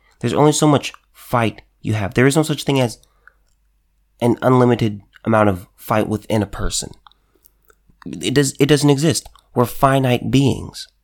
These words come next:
You only have so much. So you have to figure out, "Okay, what am I gonna do?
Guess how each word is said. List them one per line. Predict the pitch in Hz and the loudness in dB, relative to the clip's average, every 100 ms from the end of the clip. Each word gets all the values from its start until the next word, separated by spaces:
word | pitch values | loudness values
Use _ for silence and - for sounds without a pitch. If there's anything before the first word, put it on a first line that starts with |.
| _ _ _ _ _ _ _ _ _ _ _ _ _ _ - | _ _ _ _ _ _ _ _ _ _ _ _ _ _ -2
You | 135 143 | 2 6
only | 160 147 | 6 6
have | 127 160 180 151 107 - | 2 -2 0 0 -2 -4
so | - 123 | -4 -2
much. | 117 123 - - - _ _ _ - _ _ _ _ - _ | -2 -4 -4 -8 -16 _ _ _ -20 _ _ _ _ -20 _
So | - | 0
you | 151 | 0
have | |
to | 143 | 2
figure | 151 143 | 0 2
out, | 139 | 0
"Okay, | 147 139 131 131 _ _ _ _ _ _ _ _ _ _ _ _ _ _ - | 0 0 -2 -6 _ _ _ _ _ _ _ _ _ _ _ _ _ _ -14
what | 110 123 127 | -2 2 2
am | 123 | 2
I | |
gonna | 113 110 | 0 -2
do? | 101 98 | -2 -6